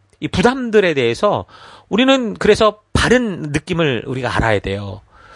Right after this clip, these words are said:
우리가 하나님의 뜻대로 살아가는데 다가오는 저항과 어려움과 이런 것들은 하나님의 뜻이 아니어서가 아니라 하나님의 뜻이 맞는데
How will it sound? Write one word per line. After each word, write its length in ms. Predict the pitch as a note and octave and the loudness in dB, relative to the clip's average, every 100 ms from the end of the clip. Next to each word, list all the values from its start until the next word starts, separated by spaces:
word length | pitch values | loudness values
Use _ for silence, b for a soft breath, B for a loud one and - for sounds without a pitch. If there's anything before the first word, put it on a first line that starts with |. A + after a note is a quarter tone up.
| B B B | B B B
우리가 260 | C#3+ E3 | 0 2
하나님의 420 | F3 G#3+ G3+ F#3 F3 | 2 0 0 0 0
뜻대로 320 | G3+ F3+ E3+ | 0 2 0
살아가는데 720 | G#3+ G#3 F3 E3 D3+ D#3 C#3 | 0 0 0 0 0 2 0
다가오는 680 | - C3 D3+ C#3 C#3+ C#3 B2+ | -2 -2 0 0 0 -4 -4
저항과 960 | - B2+ D#3 D3+ C#3 C3+ C3 B2+ A#2 - | 0 0 0 -4 0 2 2 2 -4 -2
어려움과 520 | A#2+ C#3 D#3+ C#3+ C3+ | 0 2 2 0 -2
이런 220 | B2 A#2 B2+ | 0 0 -2
것들은 540 | G#2 - E3+ G3+ G#2 - B B B B | -6 -4 -2 -2 -6 -12 B B B B
하나님의 460 | A#2+ A#3 B3 A#3 A#3+ | -4 -2 0 0 -2
뜻이 280 | B3+ A3+ - | -2 -6 -6
아니어서가 680 | - G2+ D3 E3 C#3+ D3+ D3+ | -6 -4 -2 -2 0 -2 -2
아니라 560 | G#2 G2+ D3+ G#3+ C#3+ - B B | -4 -4 0 0 -2 -6 B B
하나님의 540 | - C#4 C4+ C4 B3+ | -6 0 0 2 0
뜻이 520 | B3+ D4+ D4 C#4 C4+ - | 0 0 0 -2 -4 -8
맞는데 920 | A#2 - D#3+ A3 B2+ G#2 C3+ E3 G2 | -6 -2 2 0 0 -2 2 2 0